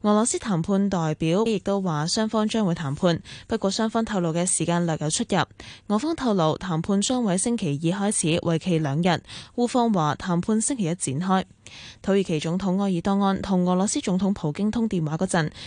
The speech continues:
雙方同意新一輪俄烏談判喺伊斯坦布爾舉行。埃爾多安又向普京強調，必須實現喺烏克蘭停火。另一方面，烏克蘭情報官員話，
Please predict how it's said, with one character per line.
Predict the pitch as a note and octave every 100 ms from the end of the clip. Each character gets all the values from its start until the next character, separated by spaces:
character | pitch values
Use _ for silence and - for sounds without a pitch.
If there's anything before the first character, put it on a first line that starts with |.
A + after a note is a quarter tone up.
| -
雙 | - D4
方 | C#4+
同 | G#3 D3+ D3
意 | F3 F3 -
新 | C4
一 |
輪 | B3+ E3+ D3
俄 | C#3+ C#3+
烏 | G3 G#3+
談 | F#3 C#3
判 | D3 F#3 E3
喺 | F#3 E3+
伊 | E3+ G#3+ G#3+
斯 | A3+
坦 | G#3 D#3+
布 | E3+
爾 | D#3
舉 | D3+ - D3+
行。 | F3+ D3+ - - - - - -
埃 | G3+
爾 | F3+
多 | G3 G3
安 | G3 G3
又 | E3 F3
向 | F#3 F#3
普 | F#3
京 | F3 B3 B3
強 | F3+ D3
調， | F3 E3+
必 | - C4+
須 | - C4+
實 | G3 E3+
現 | F3+ E3
喺 | F3+ E3 F#3+
烏 | A#3 -
克 |
蘭 | D#3 D3
停 | D3+ C#3+
火。 | D3 D#3+ - - - - - -
另 | F#3
一 | A#3
方 | C4+
面， | B3 F3 F#3
烏 | A3+
克 | B3+
蘭 | F3+ D#3 D#3+
情 | E3 E3
報 | F#3+
官 | B3+ B3
員 | D3
話， | D3+ D#3